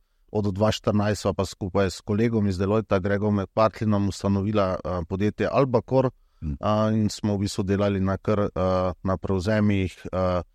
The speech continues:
Speaker 1: eh, tudi na kakšnih, eh, ocenah vrednosti, na prestrukturiranih podjetij. Ehm,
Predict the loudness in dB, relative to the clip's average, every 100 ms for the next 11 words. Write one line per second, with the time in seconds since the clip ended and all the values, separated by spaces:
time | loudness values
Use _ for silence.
0 | _ _ _ _ -6 -6 -4 -4 0 2
1 | 2 2 0 0 2 0 0 -4 0 2
2 | 2 0 -2 2 2 2 2 2 2 2
3 | 0 -4 -2 0 0 0 -4 -4 -4 -2
4 | 0 2 4 4 0 0 -2 2 2 2
5 | 0 0 _ _ _ _ -12 -4 0 0
6 | 0